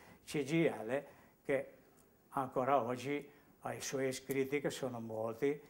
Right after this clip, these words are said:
e che, eh, fa capo a tutti i lavoratori, perché prima erano lavoratori co-, eh, il, il contratto di lavoro prevedeva i lavoratori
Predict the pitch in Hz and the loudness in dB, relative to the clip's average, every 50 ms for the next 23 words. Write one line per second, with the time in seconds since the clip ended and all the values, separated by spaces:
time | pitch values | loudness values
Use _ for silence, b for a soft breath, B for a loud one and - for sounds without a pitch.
0 | B B B B B - - 185 139 - - 131 120 117 113 110 113 127 131 113 | B B B B B -4 -2 -2 -2 -2 -2 -2 0 0 0 -2 -2 -4 -6 -6
1 | 101 95 95 101 - - 117 120 - - 143 131 123 120 120 - 143 143 143 131 | -4 -4 -6 -6 -4 -2 -2 -2 0 2 4 6 6 4 4 4 4 4 4 2
2 | B B B B B B B - - 131 - - 160 - - 139 139 131 143 135 | B B B B B B B -4 -4 -2 0 -2 0 2 4 4 4 4 4 2
3 | 139 151 156 151 147 - 160 160 151 139 127 127 135 147 - - 170 180 190 175 | 2 0 0 0 2 2 2 2 4 2 4 4 4 4 4 4 4 4 6 6
4 | 160 147 143 139 131 131 131 127 127 123 120 B B B B B B B - - | 8 8 8 8 8 6 6 4 4 2 2 B B B B B B B -4 -2
5 | 127 113 117 123 123 131 131 131 - 143 139 135 131 131 - 139 131 135 156 151 | 0 0 2 4 4 4 4 4 4 4 6 4 4 2 4 4 4 4 2 2
6 | 139 131 135 135 131 139 139 147 160 151 151 143 - - 147 143 135 - 151 156 | 2 2 2 2 2 2 0 0 0 0 0 0 2 2 2 2 2 4 4 4
7 | 151 147 135 127 139 143 147 143 131 139 151 165 170 - - 131 131 117 123 117 | 4 4 4 4 6 6 4 4 4 4 6 6 6 6 6 4 2 2 0 0
8 | 120 123 123 113 117 117 117 117 117 110 120 120 120 123 - - - 135 127 127 | 2 0 0 2 0 0 0 0 0 -2 -2 -2 -2 -4 -2 0 2 4 4 4
9 | 120 120 110 | 2 0 -2